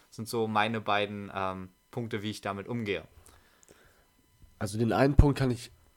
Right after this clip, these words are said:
Speaker 2: ich kann eigentlich beide Punkte nachvollziehen. Und ich mache,
Speaker 1: Mhm.
Speaker 2: ähm,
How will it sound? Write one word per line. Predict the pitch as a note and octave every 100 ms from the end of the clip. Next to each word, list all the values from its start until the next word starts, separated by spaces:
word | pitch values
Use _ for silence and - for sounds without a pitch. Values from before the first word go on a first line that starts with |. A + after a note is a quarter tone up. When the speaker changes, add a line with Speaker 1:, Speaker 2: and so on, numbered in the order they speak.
| -
Speaker 2:
ich | A2
kann | -
eigentlich | A2+ A2
beide | A#2 A#2 A2
Punkte | G#2+ G2+ F#2
nachvollziehen. | G#2 A2 G#2+ F#2 - F#2 E2+ -
Und | F#2 F2+
ich | F#2 -
mache, | A2 G#2+ G#2+
Speaker 1:
Mhm. | G#2
Speaker 2:
ähm, | G#2 G2+ G#2